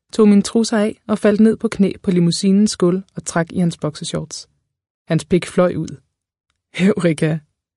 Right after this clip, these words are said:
Jeg lagde en hånd rundt om roden på den og klemte til.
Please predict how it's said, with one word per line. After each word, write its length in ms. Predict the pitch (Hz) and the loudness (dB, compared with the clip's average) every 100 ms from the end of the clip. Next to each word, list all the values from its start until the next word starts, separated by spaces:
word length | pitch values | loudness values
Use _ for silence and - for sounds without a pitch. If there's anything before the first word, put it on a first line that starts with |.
| _ _ _ | _ _ _
Jeg 140 | 190 190 | 2 4
lagde 160 | 196 | 4
en 80 | 190 | 4
hånd 200 | 214 175 | 2 2
rundt 240 | 180 180 | 0 0
om 160 | 170 160 | 0 2
roden 340 | 170 196 185 | 2 2 2
på 180 | 170 180 | 2 0
den 160 | 180 196 | 0 -2
og 80 | 170 | -2
klemte 280 | 170 151 | -2 -4
til. 280 | 151 - 160 | -4 -4 -4